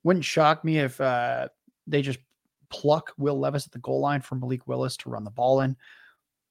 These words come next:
Uh, maybe they try to audition Derrick Henry. There's been trade rumors around him. Maybe they audition DeAndre Hopkins. I, I really just don't like the look of this at all for the Titans.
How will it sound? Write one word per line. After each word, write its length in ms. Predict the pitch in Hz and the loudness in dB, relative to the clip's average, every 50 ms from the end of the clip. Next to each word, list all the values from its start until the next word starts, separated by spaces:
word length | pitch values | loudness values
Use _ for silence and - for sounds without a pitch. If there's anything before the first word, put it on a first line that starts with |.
| _ _ - | _ _ 0
Uh, 400 | - 143 131 127 120 117 117 120 123 | 2 4 4 4 4 2 0 -2 -2
maybe 240 | 127 139 139 131 135 | -2 -2 0 0 0
they 140 | 139 135 | 0 0
try 240 | 131 - - 131 131 | 0 0 2 2 2
to 160 | 131 127 123 | 2 0 0
audition 680 | 127 123 123 123 - 143 139 - - 143 139 135 135 127 | 0 -2 -2 0 2 2 2 2 2 0 2 2 0 -2
Derrick 360 | 127 - 127 127 123 117 - | -2 -2 -4 -4 -4 -6 -2
Henry. 460 | - 156 185 190 185 180 175 175 160 160 | 4 4 6 6 6 6 4 4 0 -2
There's 140 | 147 131 120 | -4 -4 -4
been 160 | 123 123 113 | -4 -8 -6
trade 260 | - - 156 151 147 | 0 2 4 4 4
rumors 300 | 147 151 147 147 143 127 | 4 2 2 2 0 0
around 200 | 135 139 139 143 | 0 0 2 4
him. 260 | 165 190 190 185 185 - - - - - _ - | 4 6 6 6 4 2 -2 -14 -20 -20 _ 0
Maybe 240 | 208 240 233 233 226 | 2 4 4 6 8
they 100 | 220 214 | 10 12
audition 760 | 214 202 185 156 170 180 180 175 - 180 170 165 165 165 156 _ _ _ _ _ _ _ _ - | 12 12 10 8 6 4 4 4 2 0 2 2 2 0 -2 _ _ _ _ _ _ _ _ -2
DeAndre 340 | 147 147 143 135 127 135 127 | 0 0 0 2 0 0 0
Hopkins. 640 | 123 147 147 147 147 - 151 143 139 139 - - _ _ _ _ _ _ _ - | 2 4 4 4 4 2 -2 -2 -2 -4 -6 -12 _ _ _ _ _ _ _ 6
I, 220 | 156 160 160 160 | 8 10 10 10
I 100 | 160 156 165 | 10 10 8
really 220 | 170 165 160 156 | 8 8 8 6
just 140 | 139 135 127 | 4 2 0
don't 160 | 156 143 135 | 0 0 0
like 140 | 131 127 127 | -2 -6 -4
the 60 | 139 | -4
look 180 | 131 131 123 - | -4 -4 -4 -6
of 100 | 123 120 | -8 -6
this 220 | 127 123 117 - | -6 -6 -6 -6
at 100 | - 120 | -6 -4
all 220 | 113 113 123 120 117 | -2 -2 -2 -2 -2
for 120 | - 123 | -6 -8
the 80 | 117 120 | -10 -6
Titans. 540 | - 131 143 147 147 143 143 139 - - | 0 2 2 4 4 2 -2 -4 -4 -8